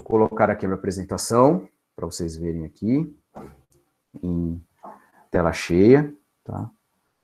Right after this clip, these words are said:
Ah, à medida que o pessoal, é, forem chegando, pessoal, eu vou pedir uma ajuda pra vocês. Às vezes o pessoal fala, "Ah, cadê o material, tal, não sei o quê." Pra quem já está aqui na sala, se puderem copiar e colar no chat,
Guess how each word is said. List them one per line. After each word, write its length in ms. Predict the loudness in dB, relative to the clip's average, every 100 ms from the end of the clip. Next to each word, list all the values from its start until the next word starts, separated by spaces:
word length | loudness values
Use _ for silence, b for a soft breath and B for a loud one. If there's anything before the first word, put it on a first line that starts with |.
| _ _ _ _ _
Ah, 320 | 6 8 8 6
à 80 |
medida 260 | 6 6 4
que 80 | 6
o 40 |
pessoal, 920 | 6 6 6 8 10 10 10 8 4 2
é, 520 | 2 4 2 2 0 4
forem 200 | 4 4
chegando, 460 | 2 4 4 4
pessoal, 220 | 2 0
eu 40 | 0
vou 60 |
pedir 140 | -2 0
uma 140 | 2
ajuda 360 | 2 4 4 4
pra 140 | 4
vocês. 560 | 2 0 2 2 2 2
Às 120 | 0
vezes 140 | 0
o 40 | 0
pessoal 240 | -2 0
fala, 260 | 4 8 8
"Ah, 40 |
cadê 200 | 6 2
o 60 | 2
material, 640 | 2 2 6 8 8 6
tal, 140 | 2
não 60 | -4
sei 100 | -4
o 40 |
quê." 180 | -6 -6 b b _ _
Pra 120 | 2
quem 200 | 4 4
já 140 | 4 4
está 260 | 6 4
aqui 140 | 6 4
na 120 | 2
sala, 180 | 4 2
se 140 | 2
puderem 340 | 2 6 4
copiar 540 | 6 4 4 6 6 6
e 40 |
colar 500 | 4 4 6 8 8
no 100 | 4
chat, 680 | -4 -2 0 0 -2 -14 -16